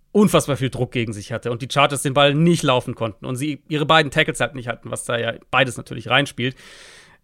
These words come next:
Deswegen eigentlich, also ich bin unterm Strich relativ positiv immer noch bei den, bei den Chargers, wo die jetzt nach vier Spielen unter Harbaugh stehen.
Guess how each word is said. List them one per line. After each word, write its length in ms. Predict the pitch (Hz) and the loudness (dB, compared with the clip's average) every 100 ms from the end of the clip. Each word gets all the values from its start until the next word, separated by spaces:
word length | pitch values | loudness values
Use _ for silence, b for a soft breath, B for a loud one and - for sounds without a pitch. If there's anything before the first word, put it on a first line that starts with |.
| - | -2
Deswegen 640 | 165 165 208 262 254 254 _ _ _ _ _ _ _ _ _ _ _ - - | 0 4 6 6 2 0 _ _ _ _ _ _ _ _ _ _ _ -20 -4
eigentlich, 540 | 143 226 269 262 - - - - | 4 6 6 2 -2 -14 -20 0
also 240 | 190 214 240 | 2 4 2
ich 180 | 196 | 2
bin 120 | - 247 | 0 2
unterm 200 | 233 208 | 2 0
Strich 400 | - 226 - 156 | 0 -2 -2 2
relativ 400 | 185 247 202 - | 4 4 0 -4
positiv 380 | 185 240 196 | -2 -2 -4
immer 140 | - 214 | -2 -2
noch 100 | 185 | 0
bei 100 | 160 | 0
den, 160 | 151 123 | 0 -4
bei 240 | 151 147 | -4 -2
den 140 | 139 | -2
Chargers, 340 | 127 147 147 - | 0 0 0 -8
wo 40 | |
die 120 | 127 | -4
jetzt 340 | 151 156 - - | -2 -2 -6 -4
nach 180 | 139 139 | -2 -2
vier 200 | 156 156 | -2 -4
Spielen 300 | - 143 139 | -2 -2 -2
unter 180 | 131 | -2
Harbaugh 240 | 123 127 127 | 0 0 -2
stehen. 400 | - 165 156 | 0 2 2